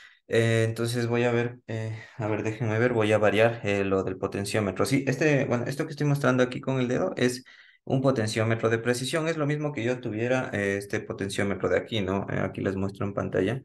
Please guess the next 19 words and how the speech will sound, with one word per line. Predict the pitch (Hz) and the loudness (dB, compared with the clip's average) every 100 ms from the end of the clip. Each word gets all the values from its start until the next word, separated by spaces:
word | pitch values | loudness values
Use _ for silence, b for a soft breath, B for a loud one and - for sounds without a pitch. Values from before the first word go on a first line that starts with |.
| _ | _
a | - | -8
ver. | - - B B B B B B _ _ | -6 -8 B B B B B B _ _
Es | - 107 104 | 0 0 0
lo | 104 | 0
mismo | 107 113 113 | 0 -2 0
que | 90 | -2
yo | 90 | 0
tuviera | 98 98 - 95 | 0 2 0 -2
este, | 92 95 92 92 | -4 0 0 0
este | 101 104 | -2 -2
tipo | - 95 101 | -4 0 0
de | |
potenciómetro, | 98 92 117 120 143 98 95 | 0 -2 -2 0 -2 -2 -4
¿no? | 98 127 - - | -2 -4 -6 -10
Que | - 95 95 | -2 0 0
es, | - | -2
es | - 101 98 104 | 0 0 0 -2
muy | 101 98 | -4 -2
común. | 113 120 | -2 -2